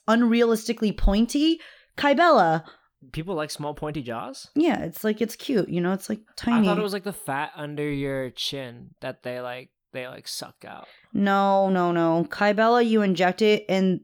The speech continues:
Speaker 1: the chemicals in it eat away at the fat cells.
Speaker 2: But they take the fat away.
Speaker 1: Yeah.
Speaker 2: But it's not, like, it's not the actual jaw. It's under the jaw, right?
Speaker 1: It's under the jaw, but it can define your jaw a lot more. So it looks lifted.
Speaker 2: Okay.
Speaker 1: And then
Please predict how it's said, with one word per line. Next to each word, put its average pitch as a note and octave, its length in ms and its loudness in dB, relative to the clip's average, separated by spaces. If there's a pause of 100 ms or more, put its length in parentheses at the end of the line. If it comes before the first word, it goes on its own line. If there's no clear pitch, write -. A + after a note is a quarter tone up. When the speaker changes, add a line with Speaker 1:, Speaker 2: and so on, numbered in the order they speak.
Speaker 1:
the F#3 380 2 (220)
chemicals G#3 540 0
in A3+ 100 4
it A3 180 0
eat F#3+ 160 0
away E3+ 200 2
at D3+ 140 -2
the E3 60 -6
fat D#3 280 -4
cells. C3 500 -4 (400)
Speaker 2:
But F3 120 -6
they D3+ 120 -6
take D#3 240 -10
the A2+ 60 -18
fat B2 300 -14
away. - 240 -20 (200)
Speaker 1:
Yeah. B3+ 360 0 (240)
Speaker 2:
But F#3 100 -2
it's F3+ 120 -8
not, A3+ 160 -4
like, G3+ 240 -6
it's F#3 200 -14
not F#3 180 -8
the D3 100 -8
actual C#3+ 300 -8
jaw. C3 300 -6
It's A#2+ 140 -12
under C#3 220 -12
the A#2 100 -18
jaw, - 180 -20
right? - 280 -16 (240)
Speaker 1:
It's B3 180 2
under C4+ 220 4
the D4+ 100 2
jaw, D#4+ 220 4
but A#3+ 220 2
it A#3 100 6
can A#3+ 400 4 (240)
define A#3 720 4
your A#3 160 6
jaw G#3 320 4
a - 20 6
lot G3 280 4
more. G#3+ 420 4 (240)
So - 180 0
it A3 80 2
looks A3+ 280 -2
lifted. D4 540 0 (220)
Speaker 2:
Okay. B2+ 240 -14 (140)
Speaker 1:
And A#3 180 6
then A3+ 400 4